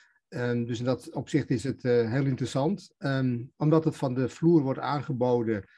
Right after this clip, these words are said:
kun je ook ruimtes met hele hoge plafonds heel makkelijk, eh, eh, voorzien van de, van een juiste warmtecomfort. Ik denk aan, eh, aan bioscopen of, of kerken. Ehm,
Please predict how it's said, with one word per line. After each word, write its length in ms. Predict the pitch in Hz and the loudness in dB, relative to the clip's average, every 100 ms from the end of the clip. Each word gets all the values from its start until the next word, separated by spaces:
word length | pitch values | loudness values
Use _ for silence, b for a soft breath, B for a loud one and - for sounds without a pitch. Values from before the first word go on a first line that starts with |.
| b b | b b
kun 140 | - 139 | 0 2
je 100 | 135 | 4
ook 240 | 147 135 | 2 0
ruimtes 680 | 135 120 135 139 143 117 - | -4 0 0 0 -2 -4 -2
met 180 | 127 120 | -2 0
hele 240 | 127 156 | 2 4
hoge 280 | 131 139 120 | 4 2 0
plafonds 480 | - - 147 170 170 | -4 -2 0 0 0
heel 180 | 147 160 | 2 2
makkelijk, 460 | 151 156 156 151 | 2 0 -4 -2
eh, 300 | 143 139 139 | -6 -4 -4
eh, 520 | 139 135 143 135 135 135 | -6 -8 -8 -4 -4 -4
voorzien 400 | - 139 147 139 | -2 -2 0 -2
van 220 | - 131 | 0 0
de, 260 | 127 135 131 | 0 0 -2
van 120 | 117 131 | -4 -2
een 80 | |
juiste 460 | 127 127 123 - 123 | 0 0 -2 -2 -4
warmtecomfort. 880 | 120 120 117 120 127 110 131 127 131 b b b b | 0 -2 -4 -8 -8 -6 -4 -4 -4 b b b b
Ik 320 | - 131 131 | -14 -10 -6
denk 260 | 107 127 120 | -2 0 0
aan, 200 | 113 113 | 0 0
eh, 60 | 113 120 120 | -2 -2 -2
aan 120 | 113 | -2
bioscopen 720 | 127 120 - 127 123 127 123 | -2 -4 -4 0 0 0 -2
of, 160 | 104 - | -2 -4
of 180 | 120 | -10
kerken. 520 | - 135 131 127 135 131 b b b | -2 0 0 -4 -8 -8 b b b
Ehm, 540 | - 117 120 117 113 | -10 -4 -2 -2 -4